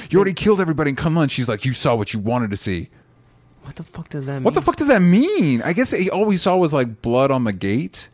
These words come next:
Speaker 2: Yeah, and, like, the city missing.
Speaker 1: But, like, you got, come on, you gotta give us some, what the fuck is going on there?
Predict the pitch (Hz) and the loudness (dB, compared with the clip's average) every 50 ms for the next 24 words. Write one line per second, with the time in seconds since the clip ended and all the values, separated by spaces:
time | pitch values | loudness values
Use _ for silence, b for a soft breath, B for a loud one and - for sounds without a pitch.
0 | _ _ - 113 120 123 127 131 131 131 131 135 117 95 120 117 120 117 - - | _ _ -6 -2 -2 0 0 2 2 2 2 2 0 0 -2 -2 -4 -4 -4 -6
1 | - 151 - - 143 131 117 110 113 123 131 - - 92 85 80 85 90 90 - | -6 -6 -4 -4 -4 -4 -2 -2 -2 -4 -4 -4 -6 -6 -6 -6 -6 -8 -10 -12
2 | _ _ - - - - 185 185 170 147 - - - _ _ _ _ _ B B | _ _ -2 -2 0 0 -2 -2 -2 -2 -6 -12 -18 _ _ _ _ _ B B
3 | B B B B _ _ _ _ _ _ _ 185 185 202 170 - - - 180 180 | B B B B _ _ _ _ _ _ _ -4 -2 -2 -2 -2 -4 -4 -2 -2
4 | 156 123 104 98 104 123 139 180 175 147 127 135 131 113 110 - - - 139 147 | 0 0 -2 -2 -2 -2 -2 -2 -2 -2 -4 -4 -4 -4 -6 -6 -8 -6 -2 -2
5 | 180 190 - 160 - - 160 147 - 131 120 - 123 117 110 107 110 113 110 104 | -2 -2 -2 -2 0 0 -2 0 0 -2 -2 -2 0 0 0 0 0 0 0 0
6 | 95 90 87 82 85 - | -2 -2 -4 -6 -10 -14